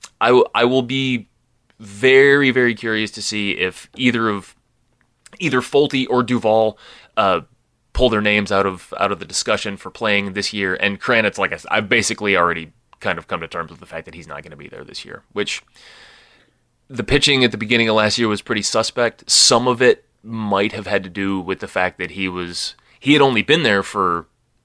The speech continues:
X amount of time, only a couple of months, including spring training. And then a couple weeks into the season, he was gone.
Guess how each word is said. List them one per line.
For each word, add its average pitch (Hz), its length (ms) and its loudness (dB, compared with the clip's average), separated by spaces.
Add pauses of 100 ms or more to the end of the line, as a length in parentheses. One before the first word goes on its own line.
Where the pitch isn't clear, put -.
(360)
X - 200 -6
amount 87 200 -4
of 78 80 -12
time, 143 440 -2
only 101 200 -4
a 92 60 0
couple - 320 -6
of 85 60 -10
months, 107 440 0 (240)
including 120 640 0
spring 98 320 -4
training. 101 400 0 (460)
And 101 540 0
then 101 440 0 (220)
a - 60 -20
couple 104 200 -10
weeks 107 200 -6
into 95 120 -8
the 80 80 -16
season, 87 300 -6
he 82 100 -20
was 73 100 -20
gone. 78 340 -14